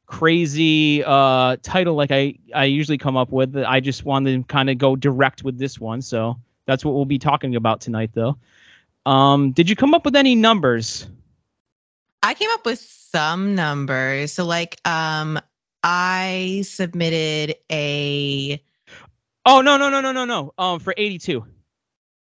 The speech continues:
Speaker 2: For eighty-two? What do you mean?
Speaker 1: Yeah, well, usually I, uh, like, I don't remember if you remember the last episode we did, but, uh, it was, like, fifty-seven, and I came up with different fifty-sevens, like, athletes and,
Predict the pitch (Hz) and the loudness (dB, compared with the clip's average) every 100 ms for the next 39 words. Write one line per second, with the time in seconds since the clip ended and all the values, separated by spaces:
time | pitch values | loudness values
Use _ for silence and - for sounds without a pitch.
0 | _ 143 _ _ _ - 175 165 165 139 | _ _ _ _ _ -6 -4 -2 -2 -4
1 | - 175 135 127 139 156 165 226 175 - | -2 -2 0 -2 -4 -2 2 4 4 0
2 | _ _ _ 240 233 226 - _ - 226 | _ _ _ 2 4 2 -4 _ -10 -4
3 | 247 220 254 214 202 196 196 190 185 180 | -4 -2 2 4 4 2 2 2 4 4
4 | 175 - _ _ - 214 185 - 208 233 | 2 -2 _ _ -4 0 2 2 0 0
5 | 233 226 208 196 196 180 - 185 190 175 | 0 2 2 2 -6 -6 -6 -4 -2 -2
6 | 160 175 175 - 139 127 143 131 127 123 | -2 0 0 0 -4 -4 -4 -4 -4 -2
7 | 131 123 135 139 151 135 127 120 120 - | -2 2 2 2 2 2 4 2 -2 -2
8 | 147 147 - 185 170 147 190 156 131 131 | -2 -2 -2 -2 -2 0 2 2 0 0
9 | 131 131 165 147 135 135 120 160 - 139 | -2 0 -2 -2 -2 -2 0 -2 0 -2
10 | - 156 - 135 165 135 117 107 120 117 | -2 -4 -4 -2 0 0 -2 -4 -4 -2
11 | 131 131 - 127 117 120 113 | 0 0 0 -6 -4 -6 -8